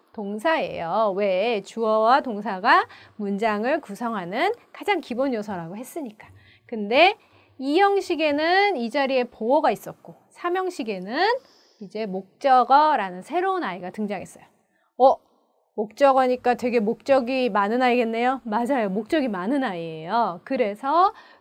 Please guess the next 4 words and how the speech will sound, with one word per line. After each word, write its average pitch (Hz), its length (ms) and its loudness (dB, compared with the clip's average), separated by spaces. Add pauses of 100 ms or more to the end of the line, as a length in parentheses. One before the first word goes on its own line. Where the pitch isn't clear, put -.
을을 349 840 4
이렇게 285 680 -2 (180)
해석이 247 440 -10
돼요. 190 260 -12